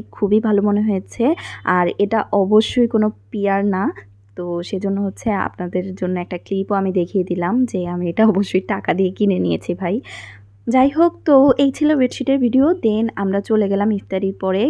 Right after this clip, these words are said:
নিউ মার্কেটে। নিউ মার্কেটে গিয়ে ফার্স্টে আমি খেয়েছি হচ্ছে এই পানিপুরিগুলা, মানে এগুলাকে কি বলে, ছোট ফুচকাও বলে অনেকে, আবার অনেকে পানিপুরিও বলে। যাই হোক, তো ওইটা খেয়ে আমি চলে আসলাম একটা কুকারিজের দোকানে। এখান থেকে হচ্ছে আমি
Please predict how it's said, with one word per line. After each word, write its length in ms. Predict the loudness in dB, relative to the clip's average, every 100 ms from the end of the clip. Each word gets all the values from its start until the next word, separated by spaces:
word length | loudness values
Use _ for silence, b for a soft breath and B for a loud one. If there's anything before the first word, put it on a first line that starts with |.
| 0
নিউ 200 | 0 0
মার্কেটে। 400 | 0 -2 -2 2
নিউ 200 | 4 4
মার্কেটে 320 | 2 0 -2 -2
গিয়ে 220 | 0 2
ফার্স্টে 380 | 2 0 0 0
আমি 180 | 0 0
খেয়েছি 400 | 2 2 2 -2
হচ্ছে 240 | -2 -4 -2
এই 140 | -2 -4 -6
পানিপুরিগুলা, 680 | -4 -2 -2 -2 0 0 0 B B B -10
মানে 180 | -8 -6 -8
এগুলাকে 320 | -6 -4 -2 -2
কি 120 | -2
বলে, 200 | 0 0
ছোট 300 | -2 -4 -2 -2 0 -4 -8 -16 -12
ফুচকাও 460 | -10 -10 -4 -2 0
বলে 200 | 0 0
অনেকে, 240 | -2 -2 -2
আবার 180 | -2
অনেকে 240 | -2 -2 -4
পানিপুরিও 520 | -4 -6 -6 -6 -4
বলে। 240 | -4 -2 -4 B B -4
যাই 220 | 0 2
হোক, 140 | 2 2
তো 60 | 0
ওইটা 200 | 2 0
খেয়ে 320 | -4 -2 -2
আমি 220 | -2 -4 -6
চলে 240 | -4 -4
আসলাম 320 | -4 -6 -6
একটা 280 | -4 -6 -6 -6
কুকারিজের 540 | -6 -4 -4 -2 -4
দোকানে। 340 | -4 -4 -2 -2 -4 B B -12
এখান 260 | -10 -4 -2
থেকে 160 | -2 -2
হচ্ছে 220 | -2 -4 -4
আমি 260 | -2 -2